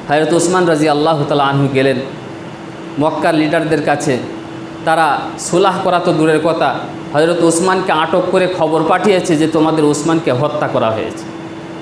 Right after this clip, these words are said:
এমনভাবে যাকেই পাঠাবে তাকেই হত্যা করা হবে। আল্লাহ রসুল সাল্লাল্লাহু আলাইহি ওয়াসাল্লাম সঙ্গে সঙ্গে সোচ্চার হলেন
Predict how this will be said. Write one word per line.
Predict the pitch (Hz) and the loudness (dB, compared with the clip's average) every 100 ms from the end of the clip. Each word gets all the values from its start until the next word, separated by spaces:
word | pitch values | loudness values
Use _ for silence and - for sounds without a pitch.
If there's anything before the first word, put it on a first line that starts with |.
| - - - - | -14 -14 -14 -4
এমনভাবে | 143 185 208 208 226 | 0 2 2 2 2
যাকেই | 247 190 220 226 | 4 2 4 2
পাঠাবে | 214 202 214 208 | 4 2 2 0
তাকেই | 196 185 190 | 0 0 0
হত্যা | 160 156 156 | 0 -2 -2
করা | 139 131 | 0 0
হবে। | 117 107 - - - - - - - - - - - - - - | 0 -2 -8 -12 -14 -14 -14 -14 -14 -14 -14 -14 -14 -14 -14 -4
আল্লাহ | 139 156 143 | 0 2 2
রসুল | 135 175 160 | 2 0 0
সাল্লাল্লাহু | 160 147 143 135 143 139 | 2 2 2 4 2 2
আলাইহি | 139 135 135 | 0 2 2
ওয়াসাল্লাম | 131 123 135 135 123 - - - - - | 2 0 0 0 0 -4 -10 -14 -8 0
সঙ্গে | 180 180 | 2 2
সঙ্গে | 170 170 170 | 2 2 2
সোচ্চার | - 170 160 156 123 | 0 -2 -2 -2 0
হলেন | 113 101 | 0 -2